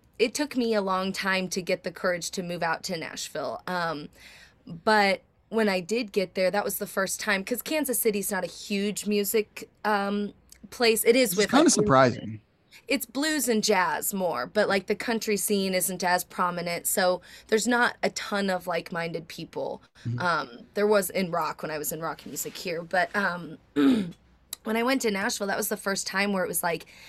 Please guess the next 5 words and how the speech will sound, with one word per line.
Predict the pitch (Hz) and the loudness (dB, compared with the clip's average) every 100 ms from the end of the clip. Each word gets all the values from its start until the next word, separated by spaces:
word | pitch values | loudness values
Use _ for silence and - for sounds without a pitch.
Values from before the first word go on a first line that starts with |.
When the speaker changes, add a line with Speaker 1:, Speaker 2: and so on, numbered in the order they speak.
| - - 196 | -20 -4 0
Speaker 1:
everybody | 190 185 180 180 165 151 | 0 2 0 0 -2 -4
is | 165 | -4
jamming. | - 170 131 107 - _ _ - - | -4 -6 -6 -10 -14 _ _ -18 -8
Speaker 2:
Yeah. | 127 127 | -4 -2
Speaker 1:
And | 196 | -2